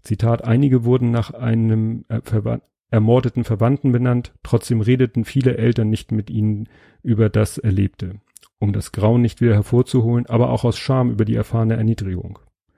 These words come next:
Doch die Kinder hätten trotzdem gespürt, dass ihre Eltern Schreckliches durchgemacht hatten", so Durst. "Vielleicht sei das ein Grund, warum es der zweiten Generation oft noch schwerfalle, den Gedanken der Versöhnung zuzulassen.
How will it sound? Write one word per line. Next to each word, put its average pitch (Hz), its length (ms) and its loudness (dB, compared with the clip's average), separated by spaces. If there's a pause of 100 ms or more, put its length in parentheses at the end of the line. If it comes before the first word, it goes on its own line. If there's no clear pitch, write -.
(320)
Doch 107 100 -4
die 101 140 -2
Kinder 151 320 2
hätten 120 260 0
trotzdem 123 440 0
gespürt, 147 440 0
dass 101 140 -4
ihre 104 240 -4
Eltern 113 240 0
Schreckliches - 560 -4
durchgemacht 104 580 -2
hatten", 92 340 -10
so 98 200 -6
Durst. - 400 -12 (400)
"Vielleicht 139 320 2
sei 143 100 4
das 143 180 0
ein 135 120 2
Grund, 131 260 2
warum 110 240 2
es - 140 -4 (380)
der 107 120 2
zweiten 117 380 0
Generation 117 580 0
oft - 260 -4
noch 113 120 -2
schwerfalle, 120 560 0
den 110 140 0
Gedanken 113 360 0
der 107 120 -2
Versöhnung 117 440 0
zuzulassen. 98 720 -4